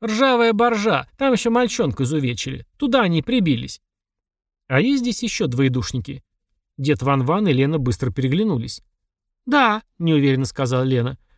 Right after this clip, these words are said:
«Кто знает, тот приходит. Не часто, но». «Кто?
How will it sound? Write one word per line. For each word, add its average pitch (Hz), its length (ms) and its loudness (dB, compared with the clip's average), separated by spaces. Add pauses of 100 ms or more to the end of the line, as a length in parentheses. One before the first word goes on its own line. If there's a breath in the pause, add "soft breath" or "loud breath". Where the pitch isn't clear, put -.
(220)
«Кто 311 220 0
знает, 277 320 0
тот 269 160 -4
приходит. 180 520 -2 (120)
Не 202 140 2
часто, 285 420 -2
но». 220 240 -4 (1120)
«Кто? - 380 0